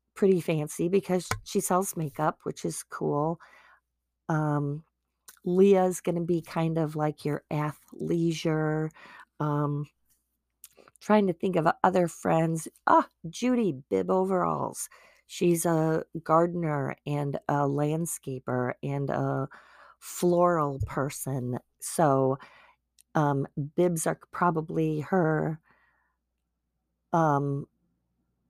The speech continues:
clothing for work. Doubt she, um, presses her bibs, but all that to say, sometimes we are a little bit wrinkly. Sometimes life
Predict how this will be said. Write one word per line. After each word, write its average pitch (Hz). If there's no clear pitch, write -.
clothing 160
for 156
work. 143
Doubt 175
she, 165
um, 147
presses 165
her 147
bibs, 151
but 151
all 233
that 226
to 208
say, 170
sometimes 175
we 180
are 170
a 165
little 160
bit 156
wrinkly. -
Sometimes 170
life 160